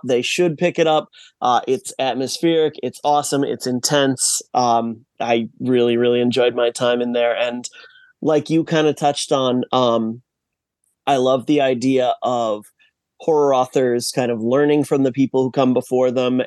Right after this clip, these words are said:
and helping the people who come after them. And I really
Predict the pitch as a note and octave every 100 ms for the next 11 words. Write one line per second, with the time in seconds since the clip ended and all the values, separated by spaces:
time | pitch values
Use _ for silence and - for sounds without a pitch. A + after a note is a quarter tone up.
0 | - B2+ B2 A#2+ A#2 - _ _ - C#3+
1 | C3 C#3 C3 A#2 C3 A#2+ B2+ A2 C3 B2
2 | A#2+ B2 - B2+ A#2+ A2+ G#2 A#2 - B2
3 | A#2 A#2 A#2 - A#2+ A2+ A#2+ B2+ B2 A#2+
4 | A#2